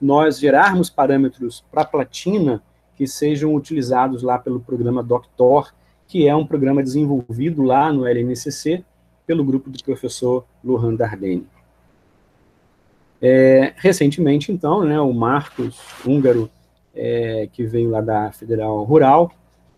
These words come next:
é, em colaboração com o ex-orientador dele, o professor Maurício, nós estamos, é, trabalhando num proje-, num projeto de utilização, né, de virtual screening e modelagem molecular na construção de uma quimioteca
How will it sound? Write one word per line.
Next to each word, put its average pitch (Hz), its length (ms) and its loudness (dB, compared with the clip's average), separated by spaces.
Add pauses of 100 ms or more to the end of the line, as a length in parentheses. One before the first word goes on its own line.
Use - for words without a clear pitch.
(180)
é, 120 160 0
em 143 180 2
colaboração 135 760 0
com 117 220 -6
o 117 40 -2
ex-orientador 120 640 -2
dele, 131 280 0
o 127 40 -6
professor - 420 -12
Maurício, 151 600 -2 (720)
nós 160 400 2
estamos, 156 640 -4
é, 143 160 0
trabalhando 165 640 0
num 147 80 0
proje-, 139 400 -4
num 139 160 0
projeto 160 500 -2
de 147 100 -10
utilização, 170 680 -2
né, 139 100 0
de 127 120 -10
virtual 135 360 -2
screening 147 440 -4
e 139 40 2
modelagem 131 460 -2
molecular 139 480 -2
na 160 80 -4
construção 143 540 -8
de 131 80 -2
uma 131 140 -2
quimioteca 127 760 -4